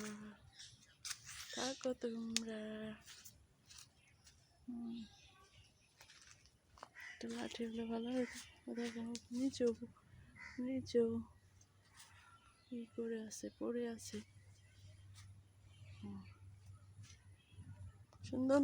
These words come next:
না? দেখেন, আমার ঝুড়িটা রাখার জায়গাটা কত সুন্দর। এখানে আসলেই মশাই ধরে। এই যে দেখেন, পাখি এসে এই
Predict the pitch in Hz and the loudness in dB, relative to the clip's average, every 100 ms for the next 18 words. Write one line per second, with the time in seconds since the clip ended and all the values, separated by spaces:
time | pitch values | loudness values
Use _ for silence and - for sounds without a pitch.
0 | 277 311 381 - - 247 - 349 392 - | 10 8 6 2 2 2 8 8 8 2
1 | - - - - - - 247 247 226 240 | -14 -14 -16 -16 -18 -4 0 0 4 2
2 | 247 - 247 220 233 - 226 220 220 220 | 4 6 8 8 6 4 4 4 2 0
3 | 220 220 - - - 262 240 233 240 285 | -4 -6 -10 -8 -2 0 0 0 0 -2
4 | - - - - - 233 226 247 247 247 | -4 -20 -16 -16 -6 -2 2 2 4 2
5 | 240 - 247 277 220 233 - - - - | 0 2 6 8 6 2 -8 -20 -20 -20
6 | - - - 233 226 247 262 254 240 226 | -20 -20 -8 -2 4 6 6 4 0 0
7 | 214 208 226 233 233 226 233 226 226 226 | -2 -4 -4 -4 0 4 6 4 -2 0
8 | 226 226 - - - - 240 247 - 240 | -2 -2 -6 -14 -6 4 4 4 6 8
9 | 240 247 240 - 294 330 277 - - - | 10 10 8 6 6 6 2 -4 -14 -20
10 | - - - - - - | -20 -18 -16 -8 -4 -2